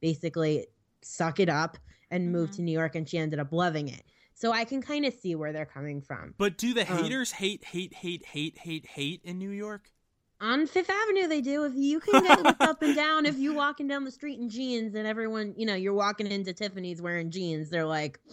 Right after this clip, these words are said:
Speaker 2: I've done that before.
Speaker 1: <laughs> "What are you doing here?"
Speaker 2: That's
Speaker 1: So
Speaker 2: funny.
Speaker 1: I, I, I can, I can see where they're coming from. I thought it was a s-, I thought it was weird how they worded it, but I can see where they're coming from.
Speaker 3: Okay. I, I guess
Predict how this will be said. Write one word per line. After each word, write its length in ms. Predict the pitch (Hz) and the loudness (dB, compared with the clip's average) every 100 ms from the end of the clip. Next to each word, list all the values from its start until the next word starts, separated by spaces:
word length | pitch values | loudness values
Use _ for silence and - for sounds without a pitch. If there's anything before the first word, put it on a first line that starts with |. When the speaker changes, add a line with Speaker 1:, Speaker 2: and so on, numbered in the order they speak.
| - 233 | -10 -4
Speaker 2:
I've 220 | 339 285 | -4 -4
done 220 | 330 381 | -8 -8
that 200 | 381 370 | -10 -10
before. 680 | 247 220 220 185 151 160 185 | -12 -14 -12 -12 -10 -8 -2
Speaker 1:
<laughs> 300 | 254 339 330 | 0 2 2
"What 320 | 285 233 247 | 2 0 0
are 60 | 254 | 0
you 180 | 262 269 | -2 -2
doing 380 | 220 226 185 170 | 2 0 0 -8
here?" 400 | 196 156 220 277 - _ _ _ _ _ _ _ _ | -12 -10 -8 -8 -12 _ _ _ _ _ _ _ _
Speaker 2:
That's 140 | 214 202 | -14 -4
Speaker 1:
So 400 | 233 214 214 180 | 0 0 -2 -6
Speaker 2:
funny. 180 | 240 240 | -8 -10
Speaker 1:
I, 20 | - - 214 202 - | -12 -20 -20 -20 -10
I, 100 | - 330 | -4 -4
I 20 | |
can, 340 | - 349 320 - | -2 -4 -4 -6
I 80 | 269 | -6
can 240 | 349 330 | -4 -6
see 140 | 277 | -6
where 120 | 202 165 | -6 -6
they're 120 | 156 | -8
coming 260 | 160 147 | -10 -12
from. 240 | 156 135 147 | -14 -14 -10
I 60 | |
thought 200 | 208 277 | -4 -2
it 60 | 294 | 0
was 140 | 311 | -2
a 40 | 294 | -6
s-, 220 | - - - | -12 -18 -12
I 100 | 262 | -8
thought 220 | 330 330 | -4 -4
it 80 | 294 | -4
was 120 | 233 | -6
weird 600 | 196 208 233 262 247 - | -6 -4 -2 -4 -6 -14
how 220 | - 226 | -10 -6
they 100 | 220 | -4
worded 380 | 185 185 202 247 | -4 -2 -2 -2
it, 240 | 294 294 - _ _ _ | -2 -4 -8 _ _ _
but 560 | 196 175 214 190 175 - _ _ | -10 -2 0 0 -2 -8 _ _
I 100 | 262 | -4
can 240 | 294 339 311 | -2 -2 -2
see 140 | 165 | -2
where 120 | 135 | -4
they're 120 | 120 139 | -8 -12
coming 260 | 104 71 | -14 -18
from. 160 | - - - _ _ _ _ _ _ - 220 | -20 -20 -20 _ _ _ _ _ _ -20 -20
Speaker 3:
Okay. 440 | - - 117 123 | -20 -18 -16 -8
I, 140 | - 190 202 | -4 0 0
I 40 | |
guess 300 | 185 254 262 | 0 -2 -4